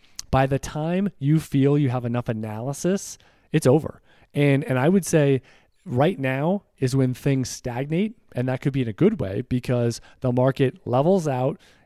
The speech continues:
things are slow, and you actually get some data points from startup drafts, from trading,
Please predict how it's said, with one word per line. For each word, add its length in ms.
things 240
are 60
slow, 640
and 120
you 80
actually 200
get 140
some 120
data 220
points 300
from 140
startup 340
drafts, 360
from 140
trading, 520